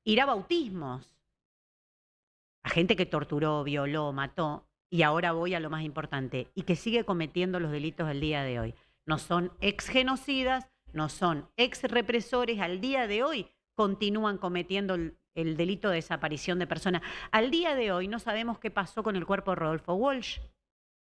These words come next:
Y encima el campo de deportes de la esma, donde se supone que lo, que lo quemaron, el famoso asadito del cual hablaban los militares, se lo están por entregar a un club de fútbol para que realice ahí arriba prácticas deportivas.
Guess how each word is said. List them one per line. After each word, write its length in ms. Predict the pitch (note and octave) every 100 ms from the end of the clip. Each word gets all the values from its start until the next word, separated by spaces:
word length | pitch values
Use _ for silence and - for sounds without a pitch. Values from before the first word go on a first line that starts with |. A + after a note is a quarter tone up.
| _ _ _ _ _ _ _ -
Y 100 | F#3+
encima 320 | G3 C4 B3
el 80 | G#3+
campo 220 | A#3 A#3
de 80 | A3
deportes 360 | A#3 A3+ A3+
de 80 | G3+
la 160 | G3+ A3+
esma, 240 | A#3+ G#3+
donde 220 | F3+ E3+
se 120 | D#3 D#3+
supone 480 | F3 - G#3 G#3
que 160 | G3 F3+
lo, 600 | E3+ E3 D#3 D3+ C#3+ - _ _ _ _ _ _ _ -
que 60 |
lo 100 | E3+
quemaron, 580 | F#3 G#3 G3+ F#3 F3+ F3 _ -
el 80 | D#3
famoso 500 | D#3+ F3+ - E3 -
asadito 640 | - D3 D#3 E3 G3 E3 E3
del 160 | C#3+
cual 200 | D3 D#3+
hablaban 380 | D3+ D3+ D#3+ D#3
los 120 | D3
militares, 680 | D3+ D3+ D#3 G#3+ F#3+ G3+ - _ _ _ _ _ _ _ _ _ _ _ _ _ _ _ _
se 120 | F3
lo 40 |
están 240 | D#3+ F#3+ F#3
por 120 | F#3+
entregar 320 | E3 D#3 D#3
a 60 | E3+
un 40 |
club 200 | E3 E3+
de 100 | E3
fútbol 380 | D3+ F#3+ F3 G3+
para 120 | F3
que 120 | C#3+ C#3
realice 360 | C3+ C#3+ -
ahí 100 | D3+
arriba 340 | C#3+ D3+ D#3+ -
prácticas 400 | D3 - C#3+ C#3
deportivas. 720 | C3 C3 - B2 B2 B2+